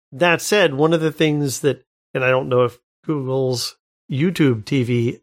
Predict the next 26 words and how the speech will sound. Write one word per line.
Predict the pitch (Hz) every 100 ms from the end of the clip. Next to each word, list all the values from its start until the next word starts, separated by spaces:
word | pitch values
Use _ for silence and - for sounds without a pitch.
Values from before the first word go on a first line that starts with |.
| 135
does | 135 120 117
this | 123 -
as | 120 110
well, | 180 135
but | 113 123 _ _ _ -
Sling | 226 233
T | - 196
V | 175
also | - 165 185 - 156
comes | 165 151 135
with | 135
a |
whole | 127 156
lot | 143 127
of | 110
streaming | - 185 175 131 104
content. | 120 135 - - - _ _ _ -
So | - 143 131 127 123 120 _ _ _ _ _ _ _ -
that's | 160 175 -
an | 147
added | - 123 117 107 101
bonus, | 117 - 110 -
like | 139 123 _ -
shows | - 165 165 165 139
that | 147 135
are | 135 127 -